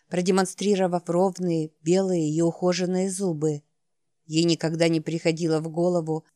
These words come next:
что мысль о его зубах может когда-нибудь заставить ее содрогнуться.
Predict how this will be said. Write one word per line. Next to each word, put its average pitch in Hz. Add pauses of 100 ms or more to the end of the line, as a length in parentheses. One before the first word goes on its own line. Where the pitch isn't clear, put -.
(120)
что -
мысль 160
о 160
его 160
зубах 160 (340)
может 170
когда-нибудь 165
заставить 165
ее 160
содрогнуться. 165